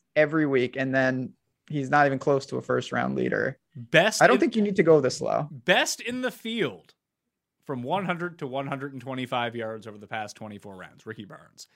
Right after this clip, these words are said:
Speaker 2: in his stupid
Speaker 1: <laughs>
Speaker 2: painter's hat.
Speaker 1: Ben Crane. Doesn't he wear a dumb hat?
Speaker 2: Probably. Uh, but th-, it's funny 'cause these guys are live this week. Ben Crane,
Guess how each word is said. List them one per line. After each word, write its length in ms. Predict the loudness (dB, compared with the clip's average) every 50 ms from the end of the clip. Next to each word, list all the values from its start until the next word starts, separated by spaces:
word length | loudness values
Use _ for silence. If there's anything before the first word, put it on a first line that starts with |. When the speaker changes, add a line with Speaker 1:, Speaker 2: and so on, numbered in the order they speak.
| _ _
Speaker 2:
in 40 | -14
his 240 | -14 -12 -12 -14 -14 _ _ _
stupid 280 | -8 -8 -6 -6 -10 0
Speaker 1:
<laughs> 40 | 2
Speaker 2:
painter's 360 | 2 2 2 -2 -10 -16 -16
hat. 260 | -18 -18 -20 -20 _ _ _ _ _ _ _ _ _ _ _ _ _ _ _ _ _ _ _ _ _ _ _ _ _ _ _ _ _ _ _ _ _ _ _ _ _ _ _ _ _ _ _ _
Speaker 1:
Ben 220 | 2 2 2 2 -2
Crane. 560 | 2 2 2 4 4 0 0 -2 -4 -10 -12 _ _ _ _ 2
Doesn't 200 | 2 4 4 4
he 80 | 4
wear 220 | 4 6 6 4 4
a 80 | 4
dumb 220 | 2 0 0 0 0
hat? 320 | 0 0 0 -2 -4 -6 _ _ _ _ _ _
Speaker 2:
Probably. 600 | 0 2 2 2 0 -2 -6 -6 -8 -10 -12 -14 _ _ _ _ _ _ _ _
Uh, 160 | -4 0 0 4
but 200 | 4 4 2 2
th-, 100 | -6 -8 -4 -4
it's 140 | -4 -2
funny 220 | 2 2 2 2 2
'cause 140 | -2 -4 -4
these 260 | -4 -2 -2 -2 0
guys 260 | 2 0 0 0 0
are 80 | -4 -4
live 560 | -4 -4 -4 0 2 4 4 4 2 -2 -4
this 220 | -10 -10 -10 -10
week. 220 | -14 -18 -18 _ _ _ _ _ _ _ _
Ben 300 | _ 0 0 0 -2 -4
Crane, 520 | -6 -4 -4 -4 -2 -4 -6 -6 -8 -12